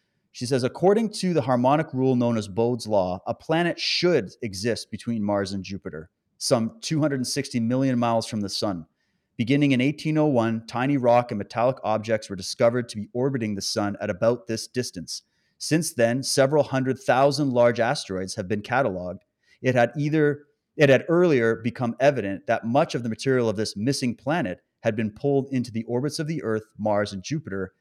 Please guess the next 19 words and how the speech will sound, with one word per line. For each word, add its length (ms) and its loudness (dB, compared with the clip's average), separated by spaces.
as 320 0
either 240 0
meteors 600 0
or 360 -2
orbiting 360 -4
satellites." 720 -4
So 120 -6
there's 120 2
a 60 6
whole 160 6
book 320 2
there 160 4
that 120 -2
people 280 -4
can 160 -2
look 160 2
at 120 2
just 220 -2
to 180 4